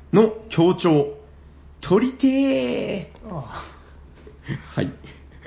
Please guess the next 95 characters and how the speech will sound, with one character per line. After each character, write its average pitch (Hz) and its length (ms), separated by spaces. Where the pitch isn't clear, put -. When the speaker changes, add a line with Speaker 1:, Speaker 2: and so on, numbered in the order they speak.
Speaker 1:
<laughs> - 840
そ 277 100
し 269 60
て、 247 320
堂 320 260
々 339 140
の 196 100
第 240 320
一 240 220
位 190 60
は、 143 420
十 214 240
三 262 180
人 226 220
中、 220 200
な 170 140
ん 247 80
と 156 100
七 185 380
人 320 180
が 165 120
答 156 240
え 143 80
た。 - 320
Speaker 2:
う 160 40
ん。 143 120
Speaker 1:
え 135 360
ー、 - 20
も 170 180
う - 20
ほ 208 140
ぼ 190 100
半、 226 460
半 233 260
数 226 220
で 113 100
す 117 60
よ 113 80
ね。 135 80
こ 202 60
れ 220 60
だ 214 60
か 180 60
ら、 - 280
日 202 100
本 285 180
国 277 240
民 160 180
に 127 100
聞 135 140
い - 40
た 127 100
ら、 139 360
一 156 220
億 175 200
二 139 180
千 180 180
万 175 160
人、 113 140
い-、 151 200
今 185 180
一 123 160
億 - 120
二 107 100
千 139 200
万 135 100
な 104 80
の 104 80
か - 60
な？ - 80
一 127 160
億 160 160
二 139 80
千 147 160
万 151 160
中 151 140
の 139 100
六 143 180
千 254 160
万 254 140
人 190 100
が 190 100
こ 165 140
う - 20
答 165 220
え 151 40
る 131 60
と 117 120
い 117 80
う 113 60
予 117 100
想 127 180
で 120 80
す 117 80
ね。 90 220